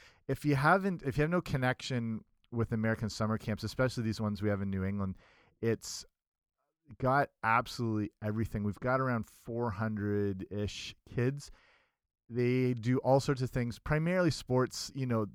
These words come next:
there's soccer, baseball, basketball, inline hockey.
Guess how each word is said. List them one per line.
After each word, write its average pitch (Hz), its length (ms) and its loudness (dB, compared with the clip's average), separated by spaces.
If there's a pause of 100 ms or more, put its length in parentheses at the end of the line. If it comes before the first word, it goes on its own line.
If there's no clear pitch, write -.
there's 107 200 -4
soccer, 117 920 2
baseball, 110 560 0
basketball, 104 720 0
inline 110 260 -2
hockey. 104 640 -2